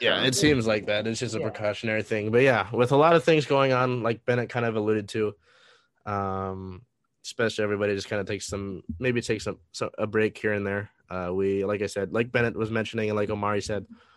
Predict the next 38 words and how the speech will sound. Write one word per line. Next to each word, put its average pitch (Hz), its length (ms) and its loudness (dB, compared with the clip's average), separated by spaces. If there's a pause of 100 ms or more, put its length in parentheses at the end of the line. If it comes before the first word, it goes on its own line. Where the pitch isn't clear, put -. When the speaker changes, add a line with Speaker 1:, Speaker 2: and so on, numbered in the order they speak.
(280)
Speaker 1:
uh, 98 480 2
if - 100 -10
you 113 140 4
happen 131 280 2
to 120 60 4
like 113 220 2
us 113 160 0
talk 107 240 0
about 101 220 -2
nonsense 98 480 -4
and 92 100 -6
occasionally 98 460 -4
get 95 160 -2
into 95 240 -4
other 92 220 -2
things 92 280 -8
that 95 80 -4
aren't 90 120 -4
related 92 360 -4
to 90 160 -6
the 87 120 -10
main 92 180 -8
topic, - 360 -6 (840)
uh, 85 480 -6 (220)
we 101 120 -6
do 117 160 0
have 117 180 0
another 107 300 -2
one. 104 300 -6 (140)
I 98 120 -4
will 98 200 0
link 101 240 -4
it 101 120 -4 (140)
when 98 160 -6
I 95 80 -4
post 101 360 -6
this. 98 280 -4 (720)
Uh, 90 420 -6